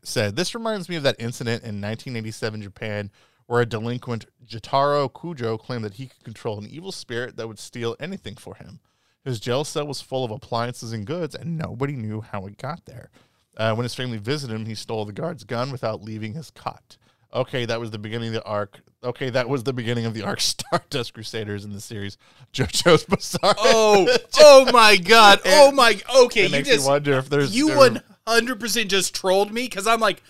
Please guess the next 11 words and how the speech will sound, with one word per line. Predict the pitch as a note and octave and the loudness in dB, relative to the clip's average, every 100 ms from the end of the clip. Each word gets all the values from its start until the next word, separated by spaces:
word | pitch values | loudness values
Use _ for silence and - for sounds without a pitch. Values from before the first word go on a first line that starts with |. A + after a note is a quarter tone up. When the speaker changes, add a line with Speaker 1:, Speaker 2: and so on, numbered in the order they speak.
| - | -4
Speaker 1:
That's | A#2 - | -4 -2
Speaker 2:
"I've | G2 G#2+ | -2 -2
Speaker 1:
awesome. | D4+ | 2
Speaker 2:
not | A3 D#3+ | 2 2
heard | - C#3+ | 0 -2
of | B2 | 0
this. | E3+ A#3 - - - - | 0 0 -2 -14 -18 -6
What's | A#3 B3+ C4 | -2 0 2
up | G#3 | 0
with | A#3+ G3+ | -2 -4
this?" | D4+ G3+ | -2 -2